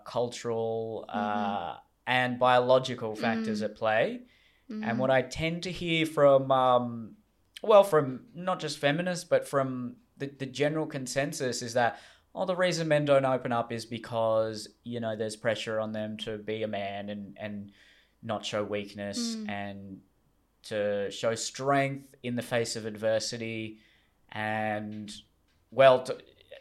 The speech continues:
Speaker 1: many people would call that toxic masculinity.
Speaker 2: Mm.
Speaker 1: W-, so I wanna, uh, ask you, if, if I were to pose the question to you,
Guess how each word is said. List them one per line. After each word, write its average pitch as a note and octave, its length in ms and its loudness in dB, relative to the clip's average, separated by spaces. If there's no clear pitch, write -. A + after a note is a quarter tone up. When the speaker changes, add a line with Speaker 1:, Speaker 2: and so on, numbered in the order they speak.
Speaker 1:
many A#2+ 280 -6
people A#2 320 -6
would A#2 200 -6
call A#2 220 -2
that A2+ 260 0
toxic - 680 -6
masculinity. A#2+ 960 -2
Speaker 2:
Mm. G2+ 100 -12
Speaker 1:
W-, G#2+ 380 -12
so B2+ 160 0
I B2 40 2
wanna, C#3 400 2
uh, A#2+ 340 4
ask A#2+ 400 0
you, G#2+ 440 -8
if, - 240 -6
if A#2+ 160 -4
I C3+ 120 6
were C3 80 6
to B2 40 -2
pose A#2+ 300 -2
the A2+ 60 -10
question A2+ 420 -2
to A2 140 -8
you, A2 240 -10